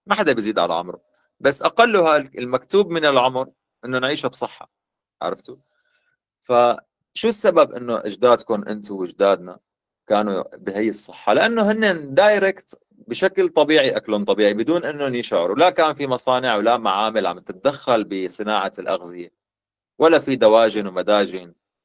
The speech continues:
ولا في تدخل. تدخل البشر أخي، ما شاء الله عنكم، عم بقرا الشات. تدخل أخي البشر بالمسألة، تمام؟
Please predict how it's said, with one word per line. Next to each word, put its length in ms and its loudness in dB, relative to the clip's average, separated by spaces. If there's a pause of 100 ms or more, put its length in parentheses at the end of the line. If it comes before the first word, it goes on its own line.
(140)
ولا 220 2
في 320 -4
تدخل. 560 -4
تدخل 320 0
البشر 540 -2
أخي، 240 -20 (1300)
ما 80 -10
شاء 240 0
الله 260 -2
عنكم، 320 -12
عم 120 -14
بقرا 180 0
الشات. 340 -10 (720)
تدخل 480 2
أخي 320 -4
البشر 500 0
بالمسألة، 640 -2 (400)
تمام؟ 360 -6